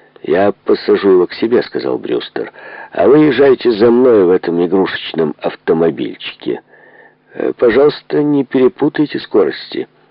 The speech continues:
бросил через плечо Майкл, когда Брюстер подтолкнул его к полицейской машине. «Вам доводилось управлять машиной без автоматической коробки передач?»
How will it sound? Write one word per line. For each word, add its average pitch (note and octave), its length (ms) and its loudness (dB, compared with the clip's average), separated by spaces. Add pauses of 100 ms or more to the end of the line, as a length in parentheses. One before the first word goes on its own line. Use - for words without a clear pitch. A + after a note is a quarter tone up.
(140)
бросил F#2 520 2
через D#2+ 280 -2
плечо E2+ 340 -2
Майкл, G2+ 420 -2 (300)
когда E2 320 -2
Брюстер G2 500 -2
подтолкнул F2 800 -2
его G#2 240 0
к - 100 -12
полицейской D2 640 -2
машине. B1+ 460 -8 (1160)
«Вам D#3+ 280 0
доводилось F3 460 2
управлять G#2 480 2
машиной D3 420 2
без A#2 220 2
автоматической A#2 800 0
коробки G#2+ 400 0
передач?» F2+ 480 0